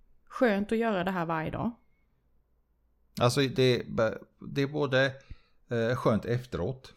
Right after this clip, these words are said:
Speaker 2: Eh, det är skönt på kvällen sen. Man verkligen känner hur kroppen liksom och, och hjärnan är, det, det är slut. Man är liksom tömt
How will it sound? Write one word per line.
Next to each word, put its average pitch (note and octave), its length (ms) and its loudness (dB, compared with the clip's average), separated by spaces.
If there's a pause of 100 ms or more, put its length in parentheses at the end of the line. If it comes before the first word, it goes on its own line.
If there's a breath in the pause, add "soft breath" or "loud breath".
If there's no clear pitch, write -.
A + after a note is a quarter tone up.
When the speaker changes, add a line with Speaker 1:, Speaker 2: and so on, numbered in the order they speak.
(320 soft breath)
Speaker 2:
Eh, F#2 360 -2
det A2 140 0
är A2 40 2
skönt G#2 500 2
på - 100 -6
kvällen F#2+ 340 -2
sen. G#2 200 2
Man G2+ 80 4
verkligen A2 260 0
känner G#2 220 0
hur G#2+ 120 0
kroppen F#2+ 500 -4
liksom E2 400 -6
och, F2 340 -6 (400 soft breath)
och G2 160 0
hjärnan G#2 380 4
är, E2 220 -4
det, G2 140 0
det G#2+ 160 -2
är G#2+ 60 0
slut. G#2 540 -4
Man F#2 140 -2
är G2+ 40 2
liksom G2+ 300 -2
tömt - 560 -6